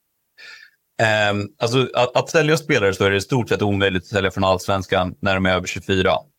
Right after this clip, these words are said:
Ehm, och det är ju klart att då måste man ju hinna värva dem och så måste de ha tid att utvecklas och sen ska de liksom få spela och l-, göra det bra och sen ska man sälja dem. Så att, så att det är klart att man måste ju ta dem tidigt. Ehm, vi, vi ser ju att,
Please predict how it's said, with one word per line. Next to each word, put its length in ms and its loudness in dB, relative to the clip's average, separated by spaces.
Ehm, 400 0
och 120 -2
det 60 0
är 40 0
ju 80 0
klart 200 -2
att 100 -2
då 80 2
måste 260 -2
man 180 2
ju 60 0
hinna 220 -2
värva 360 0
dem 380 -2
och 160 0
så 100 -4
måste 240 0
de 120 0
ha 440 0
tid 220 0
att 40 2
utvecklas 680 0
och 100 -6
sen 240 -2
ska 180 -2
de 140 2
liksom 220 -4
få 60 -18
spela 580 0
och 160 2
l-, 180 -2
göra 200 2
det 60 0
bra 260 2
och 100 -2
sen 240 0
ska 140 -6
man 120 -8
sälja 240 -8
dem. 160 -8
Så 140 -2
att, 200 -6
så 80 0
att 180 -4
det 100 0
är 60 -2
klart 180 0
att 140 0
man 220 -2
måste 240 -2
ju 80 0
ta 160 2
dem 180 2
tidigt. 420 0
Ehm, 380 0
vi, 360 2
vi 140 -2
ser 200 -2
ju 160 2
att, 180 0